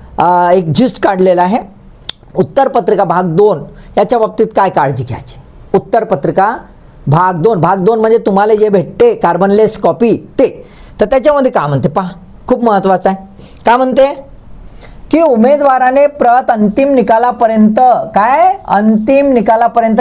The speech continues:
जतन करून ठेवायची आहे. अंतिम निकाल त्या परीक्षेचा, आलं का नाही लक्षात? त्या परीक्षेचा अंतिम निकालापर्यंत जतन करून ठेवायचे आहे. आता तुम्ही म्हणा, "कायले जतन करून ठेवायचे आहे?" तर आयोग का म्हणते, क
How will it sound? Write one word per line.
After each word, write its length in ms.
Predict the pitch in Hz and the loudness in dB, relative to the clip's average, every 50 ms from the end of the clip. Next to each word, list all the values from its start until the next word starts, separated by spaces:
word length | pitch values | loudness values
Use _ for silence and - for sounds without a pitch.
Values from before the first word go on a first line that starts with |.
| 240 196 | 2 2
जतन 340 | 214 214 214 233 233 233 226 | 0 0 0 -2 -2 -2 0
करून 280 | 220 226 208 220 226 220 | 0 0 0 0 0 0
ठेवायची 480 | 214 196 180 185 196 196 190 - 208 208 | 0 0 2 2 0 0 -2 -2 0 2
आहे. 360 | 208 208 175 - - - - - - - - - - | 2 2 0 -2 -6 -12 -20 -20 -20 -20 -20 -8 -2
अंतिम 560 | - 214 240 240 247 220 - - 294 294 302 | -2 0 2 2 0 0 0 0 2 2 2
निकाल 920 | 294 294 285 269 254 - - 269 269 277 277 285 285 277 269 254 214 170 | 2 2 2 2 0 0 -2 -2 0 2 2 2 2 2 2 0 0 -2
त्या 220 | 160 - - 226 226 | -2 -2 -2 -2 -2
परीक्षेचा, 840 | 226 - 240 240 220 214 220 - 220 214 220 - 226 208 170 - - - - - - - - - - - - - - - - - - - | 0 0 0 2 2 0 0 -2 -2 -2 -2 -2 -2 -2 -4 -6 -10 -16 -20 -20 -20 -20 -20 -20 -20 -20 -20 -20 -20 -20 -20 -12 -6 -2
आलं 160 | 160 180 208 | -2 -2 0
का 100 | 202 233 | 0 0
नाही 120 | 240 240 | 0 0
लक्षात? 320 | 247 247 - - 262 269 285 277 - | 0 0 0 0 0 0 -2 -2 -2
त्या 200 | - 208 220 240 | -2 0 0 -2
परीक्षेचा 540 | 233 - 208 180 185 175 - 202 190 - 233 214 - | -2 -2 0 0 0 0 -2 -2 -2 -2 -2 -2 -2
अंतिम 480 | 175 180 175 170 - - 247 247 247 233 | -2 -2 -2 -2 -2 0 0 2 2 2
निकालापर्यंत 800 | 208 - 208 185 190 190 - 196 180 175 175 170 156 170 - 247 262 240 - - 156 - | 2 2 0 0 0 0 0 0 0 0 0 0 -2 0 0 0 0 0 0 -2 -2 0
जतन 440 | 175 160 151 156 - 190 202 202 208 | 0 0 0 0 0 0 0 -2 -2
करून 360 | - - 160 147 160 185 185 | -2 0 0 0 0 -2 -2
ठेवायचे 440 | - - 151 139 151 151 143 151 127 | 0 0 0 2 2 0 0 -2 -4
आहे. 100 | 113 - - - - - - | -6 -8 -12 -20 -10 -6 -4
आता 160 | - 143 - | -4 -2 0
तुम्ही 140 | 202 190 196 | 0 0 0
म्हणा, 180 | 208 202 208 | 0 0 -2
"कायले 340 | 196 - 196 180 190 196 202 | -2 0 0 0 2 2 2
जतन 360 | 185 180 196 190 196 202 196 | 2 0 0 0 -2 -2 -2
करून 260 | 190 208 190 196 196 | -2 -2 -2 -2 -2
ठेवायचे 360 | 190 190 185 180 190 190 - 190 | -2 -2 -2 -4 -6 -6 -8 -10
आहे?" 260 | 196 - - - - - - - - | -10 -10 -14 -18 -20 -20 -10 -6 -6
तर 60 | - - - | -4 -4 -2
आयोग 320 | 135 170 170 170 160 165 | 0 2 2 2 0 0
का 160 | 170 196 190 | -2 -2 0
म्हणते, 600 | 190 196 196 196 190 185 226 233 262 285 349 349 - - - - - - - - - | 2 2 2 2 2 2 2 2 2 2 0 -2 -8 -16 -20 -20 -20 -20 -20 -12 -2
क 60 | - | 2